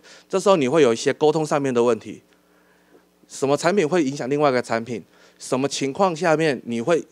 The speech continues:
因为技术问题影响到业务？这些都很难说得清楚了。所以呢，我们会针对业务这个点，再把一些功能抽出来。<clears throat> 这时候你会看到这是一个过程。我们会把黄色、红色这一块啊，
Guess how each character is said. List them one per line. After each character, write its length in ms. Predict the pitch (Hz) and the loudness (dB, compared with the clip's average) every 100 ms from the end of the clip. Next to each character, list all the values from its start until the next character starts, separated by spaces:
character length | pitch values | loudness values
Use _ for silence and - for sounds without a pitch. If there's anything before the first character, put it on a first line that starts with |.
| - | -10
因 180 | 165 180 | -6 -4
为 80 | |
技 180 | 175 165 | -4 -6
术 200 | 143 151 | -4 2
问 140 | 151 135 | 2 0
题 80 | |
影 140 | 117 127 | -4 -8
响 120 | 120 | -2
到 140 | 123 | 0
业 200 | 127 120 | 2 4
务？ 160 | 113 95 _ - | 4 0 _ -10
这 120 | - 180 | -4 0
些 100 | 180 | 2
都 100 | 185 | 2
很 100 | 135 | 0
难 100 | 113 | -2
说 140 | 135 | -2
得 80 | 135 | -2
清 180 | 120 127 | -2 -4
楚 200 | 123 101 | -2 -4
了。 100 | 80 - - - - - | -4 -18 -20 -20 -20 0
所 200 | 190 214 | 6 6
以 60 | |
呢， 240 | 190 175 175 | 6 2 0
我 120 | 139 | -2
们 80 | 127 | 0
会 100 | 170 | -2
针 240 | 185 180 180 | 0 0 2
对 120 | 175 | 0
业 200 | 185 196 | 4 4
务 100 | 175 | 4
这 80 | 185 | 2
个 100 | 156 | 0
点， 240 | 123 107 - _ _ _ _ | -2 -6 -8 _ _ _ _
再 140 | 120 | 0
把 160 | 135 120 | 2 2
一 40 | |
些 120 | 127 143 | 0 0
功 160 | 143 | -2
能 80 | 120 | -2
抽 160 | 120 113 | -4 -4
出 160 | 117 | -4
来。 100 | 107 - _ - | -6 -8 _ -10
<clears throat> 360 | - - - - | -10 -10 -20 -8
这 140 | 196 | 0
时 80 | 208 | 2
候 60 | |
你 80 | 165 | 2
会 100 | 156 | 0
看 160 | 165 165 | 0 -2
到 100 | 156 | -2
这 120 | 185 | -4
是 140 | 165 165 | -8 -6
一 40 | |
个 80 | 143 | -6
过 300 | - 190 147 | -2 0 0
程。 180 | 110 98 _ _ _ _ _ _ _ _ _ - - | -2 -14 _ _ _ _ _ _ _ _ _ -20 -8
我 80 | 151 | -2
们 100 | 196 | 0
会 100 | 254 | 2
把 200 | 190 143 | 4 2
黄 260 | - 139 170 | 2 -2 -2
色、 340 | 226 208 135 | 0 2 2
红 260 | - - 139 | -2 -8 -4
色 160 | 180 196 | -2 -2
这 160 | 196 | 0
一 60 | 156 | -2
块 260 | - 180 | 0 2
啊， 320 | 151 127 117 | 4 2 0